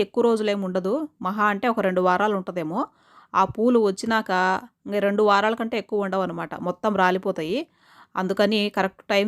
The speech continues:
చూసుకొని రావాలా. ఇంక ఇప్పుడు ఉండయని మాకు తెలిసిందనమాట. కనుక్కొని నేను ఆన్లైన్లో చూసి ఉన్నాయా లేవా అని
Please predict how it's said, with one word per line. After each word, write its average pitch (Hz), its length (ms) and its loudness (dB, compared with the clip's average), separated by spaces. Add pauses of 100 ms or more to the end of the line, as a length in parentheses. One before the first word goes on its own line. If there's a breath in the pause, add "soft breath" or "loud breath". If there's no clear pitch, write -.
(100)
చూసుకొని 190 400 -4
రావాలా. 175 360 2 (540 soft breath)
ఇంక 185 80 -6 (140)
ఇప్పుడు 196 280 -4
ఉండయని 214 460 2
మాకు 185 180 -2
తెలిసిందనమాట. 185 680 -4 (300)
కనుక్కొని 202 520 0
నేను 190 260 0
ఆన్లైన్లో 202 400 0 (120)
చూసి 190 340 -6 (240)
ఉన్నాయా 196 400 0
లేవా 185 240 2
అని 190 100 -6